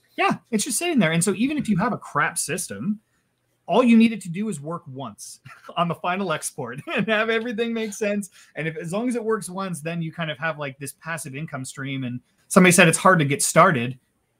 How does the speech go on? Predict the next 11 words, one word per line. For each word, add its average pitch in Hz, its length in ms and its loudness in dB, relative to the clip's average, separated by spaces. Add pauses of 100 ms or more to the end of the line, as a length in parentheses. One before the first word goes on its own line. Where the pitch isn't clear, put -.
(140)
Yes. 139 580 -4 (240)
But 180 220 2
the 185 80 2
hardest 202 320 2
part 190 160 4
of 143 100 -4
getting 156 200 0
started 131 380 0
is 117 100 -8
getting 127 260 -4
started. 120 460 -4